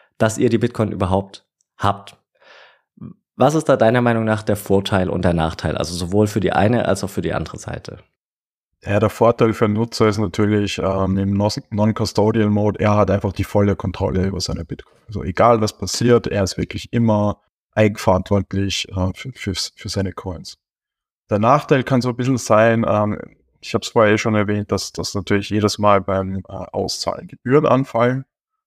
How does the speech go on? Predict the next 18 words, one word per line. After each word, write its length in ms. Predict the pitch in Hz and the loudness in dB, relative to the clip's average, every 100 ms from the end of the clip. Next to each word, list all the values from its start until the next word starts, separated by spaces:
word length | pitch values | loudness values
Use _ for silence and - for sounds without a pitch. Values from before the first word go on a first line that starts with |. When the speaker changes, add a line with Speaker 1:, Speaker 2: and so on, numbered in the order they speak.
| - | -4
Speaker 2:
Auch 200 | 110 120 | -2 0
weil 160 | 110 | 0
wir 80 | 113 | 0
da 100 | 113 | 0
schauen, 320 | - 110 110 | 2 4 4
dass 260 | 107 98 - | 2 -2 -2
wir 220 | 104 104 | 0 0
das 160 | 101 95 | 0 -4
für 160 | - | -4
den 180 | 101 95 | -4 -4
Kunden 380 | - 107 - 101 | -6 -10 -8 -10
sehr, 240 | - 104 | 2 2
sehr 320 | - 104 98 | 4 4 4
predictable 720 | 95 - - 131 131 120 123 | 2 -4 0 0 2 2 2
machen. 320 | 113 107 - 101 | 4 2 -2 -8
Das 160 | - | -4
heißt, 200 | 95 - | -4 -2
wir, 320 | 101 98 98 | -2 0 -2